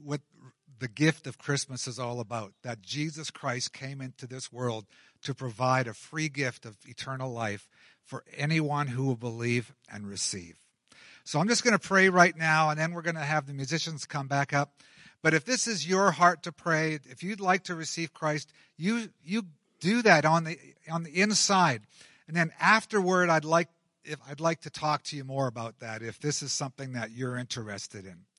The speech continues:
All right? Let me pray for you and, and with you. Heavenly Father, we thank you that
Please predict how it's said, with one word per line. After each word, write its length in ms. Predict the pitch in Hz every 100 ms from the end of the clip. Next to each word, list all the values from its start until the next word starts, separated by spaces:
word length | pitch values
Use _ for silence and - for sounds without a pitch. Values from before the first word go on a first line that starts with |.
| _
All 100 | 110
right? 260 | 117 135 160 - - - _
Let 100 | 170
me 100 | 185
pray 300 | - 160 135
for 180 | - 117
you 280 | 101 98 101
and, 180 | 110 _ _ -
and 160 | 117
with 280 | 110 123 -
you. 140 | 101 92
Heavenly 420 | 139 170 160 156
Father, 520 | - 160 160 160 160 _ _ _ _ -
we 160 | 147
thank 440 | - 170 175 190 190
you 160 | 190
that 300 | 170 160 151